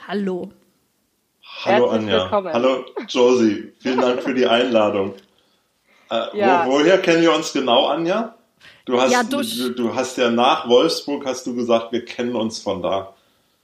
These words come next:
Speaker 1: Nee,
Speaker 2: Wir
Speaker 1: ja,
Speaker 2: kennen uns
Speaker 1: also Potsdam natürlich.
Speaker 2: auch von
Speaker 1: Also du
Speaker 2: vorher.
Speaker 1: kennst mich als kleine siebzehnjährige und die Josie wahrscheinlich auch. Wann bist du nach Potsdam? Mit achtzehn, neunzehn?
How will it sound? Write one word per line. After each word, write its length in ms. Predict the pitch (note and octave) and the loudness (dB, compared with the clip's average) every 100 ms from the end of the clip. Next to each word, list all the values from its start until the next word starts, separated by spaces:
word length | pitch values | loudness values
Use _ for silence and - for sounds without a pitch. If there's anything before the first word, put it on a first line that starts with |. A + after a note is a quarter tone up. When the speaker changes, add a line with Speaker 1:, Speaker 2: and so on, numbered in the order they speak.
| _ _ _ _ _ _ _ _ | _ _ _ _ _ _ _ _
Speaker 1:
Nee, 260 | - A#3+ C#4 | -2 2 4
Speaker 2:
Wir 60 | C4 | 2
Speaker 1:
ja, 80 | C4+ | 2
Speaker 2:
kennen 180 | C#4+ | 0
uns 200 | F#3+ C4+ | -2 -4
Speaker 1:
also 60 | C4 - | -4 -4
Potsdam 340 | C#4 - A#3+ | -6 -4 -4
natürlich. 440 | G3+ G3 G#3+ F#3+ | -4 -6 -6 -4
Speaker 2:
auch 20 | - | -4
von 80 | G3 | -4
Speaker 1:
Also 160 | G#3+ | -4
du 60 | G#3 | -4
Speaker 2:
vorher. 160 | B3+ C4+ | -4 -2
Speaker 1:
kennst 260 | C4+ B3+ | -4 -2
mich 240 | C4+ B3+ - | -4 -4 -2
als 360 | A3+ A3+ - | -4 -4 -12
kleine 580 | - A#3+ A#3 B3 A#3 A#3+ | -6 -2 -2 0 -2 -2
siebzehnjährige 960 | A3+ C#4 - D4 C4+ C4+ C4+ C#4 D4 C4 | -2 -4 -2 0 2 2 0 2 2 0
und 180 | A3+ A3+ | -2 -2
die 60 | |
Josie 300 | A3 B3 B3+ | -4 -2 -2
wahrscheinlich 320 | A3+ A#3 A3+ A3+ | -2 -2 -2 -2
auch. 240 | A#3+ - | -4 -4
Wann 160 | A3+ A#3+ | -4 -4
bist 140 | B3 | -2
du 40 | C4 | -2
nach 140 | B3+ | -2
Potsdam? 340 | C4 C4 C#4 | -2 -4 -2
Mit 100 | B3 B3 | -2 -4
achtzehn, 260 | - B3 | -6 -2
neunzehn? 420 | A3+ B3 B3+ C4+ | 0 -2 -2 -4